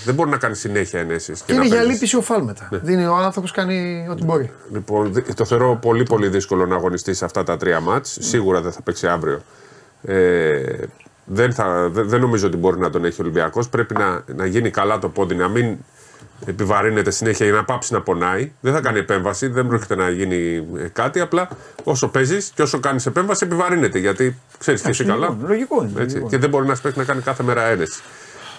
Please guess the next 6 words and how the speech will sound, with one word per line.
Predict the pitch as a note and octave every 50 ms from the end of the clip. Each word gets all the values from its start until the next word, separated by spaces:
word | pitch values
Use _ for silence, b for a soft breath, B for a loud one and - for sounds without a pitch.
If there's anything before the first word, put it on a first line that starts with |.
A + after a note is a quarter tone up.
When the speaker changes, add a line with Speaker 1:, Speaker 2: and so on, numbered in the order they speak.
| - -
Speaker 1:
Ε, | G2 G2+ G2+ G2 F#2+ F#2+ F#2 F#2+ F2+ D2+ - - - - - - - - - - - - - - - - - -
αν | - B2+ E3 F3 F3 D3
βέβαια | C3+ D#3+ E3 D3 C3+ B2 A2+ A#2 A2+ - - _ - _
μες | - - B2+ C#3 C3
την | - C#3+
εβδομάδα | C3 C3 C3+ C3 C3 C3+ C3 C3+ C#3 C3 G#2 F#2+ F2+